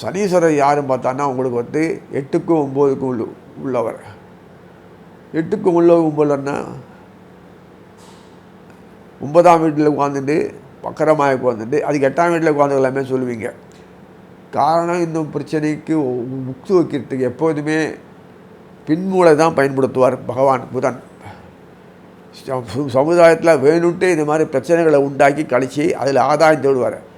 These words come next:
அது இனி இல்லை, அந்த கிருஷ்ணனுடைய கா-, சந்திரனுடைய காலத்துக்கு சம்பந்தப்பட்ட எல்லா காலத்துலையும் அப்படி தான். மகாபாரதம் பார்த்தாலும் சரி,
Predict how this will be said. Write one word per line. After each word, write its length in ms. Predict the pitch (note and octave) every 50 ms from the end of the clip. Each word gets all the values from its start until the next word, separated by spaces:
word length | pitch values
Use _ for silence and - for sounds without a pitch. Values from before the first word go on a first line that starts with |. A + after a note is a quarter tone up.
| - - - - - - - F2+
அது 140 | A#2+ C#3 D3 C#3+ C#3+ D3+ E3
இனி 240 | F3 F3+ F#3+ F#3+ G3+ F#3+ F3
இல்லை, 180 | E3 D#3 C3+ B2 C3 - - A#2+ A#2
அந்த 160 | B2+ C3+ C3+ B2+ A#2 -
கிருஷ்ணனுடைய 540 | B2+ C3 - - F3+ F3 E3+ E3+ D#3 D3+ C#3+ C#3
கா-, 140 | C3 B2 B2+
சந்திரனுடைய 440 | C3 C#3+ D3+ E3 E3+ E3 D3+ C#3+ C#3 C3+
காலத்துக்கு 340 | B2+ C3 C3 G#2+ A#2+ B2+
சம்பந்தப்பட்ட 420 | B2 B2+ C3+ C3 C3+ B2+ B2+ A#2+ A#2 A2 B2
எல்லா 220 | C#3 D3 D3+ D#3+ D#3+ D#3+ D#3+
காலத்துலையும் 320 | E3 E3 F3 F3 F3 D#3+
அப்படி 160 | C#3 C#3+ C3+ C#3
தான். 140 | A2+ - - - - - - - - - - - - - - - - - - B2
மகாபாரதம் 720 | C#3+ D3 E3 E3 D3+ C3+ C#3 D#3+ E3+ E3+ E3 E3+ D#3+ D3+
பார்த்தாலும் 340 | D3+ D3 D3+ D3+ D#3 D#3 D#3
சரி, 120 | E3 E3+